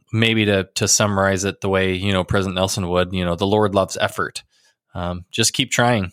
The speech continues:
just keep going, and, uh, and the Lord will bless you for your efforts. So, um,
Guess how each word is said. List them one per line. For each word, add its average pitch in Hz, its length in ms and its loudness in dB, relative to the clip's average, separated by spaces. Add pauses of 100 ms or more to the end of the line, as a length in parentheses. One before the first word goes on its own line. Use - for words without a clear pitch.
just 113 200 -4
keep 123 180 -2
going, 104 400 0 (640)
and, 95 320 -2
uh, 92 400 0 (100)
and 101 100 -4
the 98 80 -4
Lord 98 260 2
will 92 360 -2
bless 101 300 2
you 90 140 -4
for - 180 -6
your 87 160 0
efforts. 82 400 -6
So, 87 380 0 (840)
um, 87 400 -6